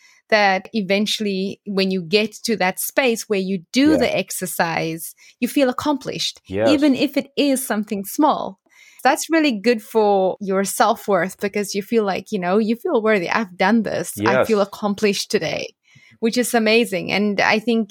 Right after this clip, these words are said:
Speaker 1: you know, when you do that, it, it, it also helps with changing your mindset. 'Cause if today I feel like that, I might crave and I might wanna feel that again in a day or two days' time.
Speaker 2: Yes.
Speaker 1: So it's, it's wonderful.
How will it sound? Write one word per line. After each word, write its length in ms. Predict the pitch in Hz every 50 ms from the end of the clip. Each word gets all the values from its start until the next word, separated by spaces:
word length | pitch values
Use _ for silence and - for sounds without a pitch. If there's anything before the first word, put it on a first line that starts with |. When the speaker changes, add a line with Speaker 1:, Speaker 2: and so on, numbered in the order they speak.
| - -
Speaker 1:
you 100 | 233 226
know, 360 | 208 190 190 190 185 175 -
when 200 | - 196 208 202
you 100 | 208 208
do 280 | 180 170 233 254 294 285
that, 300 | 208 196 165 165 170 -
it, 260 | - 190 185 - -
it, 140 | 202 190 - - - - -
it 160 | 233 233 -
also 300 | 156 226 233 - - 240
helps 360 | 214 190 208 190 208 - -
with 160 | 196 202 190
changing 440 | - - 226 214 202 196 202 196 196
your 100 | 185 175
mindset. 640 | 170 170 170 175 202 220 202 - - - - - - - - - - - - - -
'Cause 280 | - 226 220 220 - -
if 240 | - 214 220 220 -
today 420 | - 233 185 220 226 269 330 302
I 180 | - - 190 202
feel 280 | 202 - - 226 208 196
like 240 | 190 185 180 _
that, 400 | - 220 214 202 - - 196 - _ _ _ _
I 280 | - 208 214 220 240 285
might 340 | 285 277 262 247 240 240 -
crave 460 | - - 247 233 226 233 220 - _ - -
and 140 | - 220 208
I 120 | 208 208 202
might 240 | 208 226 247 233 233
wanna 180 | 240 214 202
feel 380 | 208 - - 254 240 233 226 214
that 240 | 185 196 190 220 -
again 500 | - 226 180 202 226 226 214 208 202 202
in 220 | - - 208 202
a 80 | 196 190
day 340 | 196 208 202 202 208 214 185
or 160 | 196 202 202
two 160 | 202 240 240
days' 260 | 196 190 180 196 -
time. 460 | - - 285 254 202 123 117 185 190 _ _ -
Speaker 2:
Yes. 500 | 95 101 131 139 - - - - - -
Speaker 1:
So 240 | - 233 214 214 208
it's, 500 | 180 - 233 240 - _ _ - - -
it's 180 | 226 226 -
wonderful. 800 | - 208 202 208 220 226 196 - - 175 156 156 160 175 190